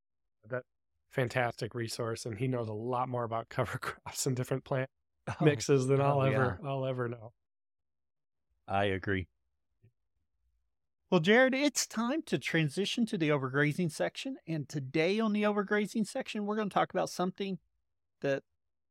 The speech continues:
Speaker 2: I know even less than I usually know about stuff.
Speaker 1: <laughs>
Speaker 2: Corn stalk grazing.
Speaker 1: Yeah. Yeah.
Speaker 2: Just, just to start, I'm assuming it's corn stalks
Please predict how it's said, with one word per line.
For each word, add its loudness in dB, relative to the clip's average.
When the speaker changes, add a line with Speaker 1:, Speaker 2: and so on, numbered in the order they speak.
Speaker 2:
I 0
know 2
even 0
less 2
than -2
I 0
usually 0
know -4
about -6
stuff. -8
Speaker 1:
<laughs> -20
Speaker 2:
Corn 4
stalk 2
grazing. -4
Speaker 1:
Yeah. -4
Yeah. -8
Speaker 2:
Just, 4
just 4
to 8
start, 8
I'm 0
assuming 2
it's -6
corn -2
stalks -2